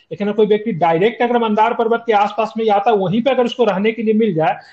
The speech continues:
तो थोड़ा relax mood से भी घूम पाएगा, समय भी दे पाएगा, पैसे की भी बचत होगी, समय की भी बचत होगी। लेकिन दिक्कत है, ऐसे प्राकृतिक स्थल के पास में infrastructure आप develop नहीं कर सकते हो।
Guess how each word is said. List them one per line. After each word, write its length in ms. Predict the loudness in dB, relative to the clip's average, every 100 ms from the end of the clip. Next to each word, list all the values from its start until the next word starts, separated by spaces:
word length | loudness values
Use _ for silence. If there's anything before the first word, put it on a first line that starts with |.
| _
तो 60 | -8
थोड़ा 260 | -2 0
relax 400 | 2 2 0 -2 -2
mood 140 | -2
से 140 | -2
भी 100 | -4
घूम 260 | -4 -4 -2
पाएगा, 640 | 0 2 2 0 -2 -6 _ _
समय 360 | -4 0 0
भी 120 | 0 2
दे 140 | 0
पाएगा, 340 | 2 2 2
पैसे 360 | 0 -2 -4 -6
की 100 | -4
भी 80 | -2
बचत 260 | -2 -4 -6
होगी, 140 | -6
समय 280 | -6 -6 -6
की 100 | -4
भी 60 | -4
बचत 280 | -6 -6 -4
होगी। 280 | -6 -6 -16 _ _ _
लेकिन 220 | -6 -4
दिक्कत 320 | -4 -4 -2 0
है, 60 |
ऐसे 140 | -2 -4
प्राकृतिक 580 | -4 -6 -6 -10 -6
स्थल 220 | -6 -6 -10
के 100 | -4
पास 280 | -2 -2 -4
में 60 |
infrastructure 640 | -8 -4 -2 -2 -6 -6 -6
आप 120 | -6
develop 260 | -4 -4 -2
नहीं 140 | -2
कर 120 | -2
सकते 300 | -4 -6 -8
हो। 160 | -10 -10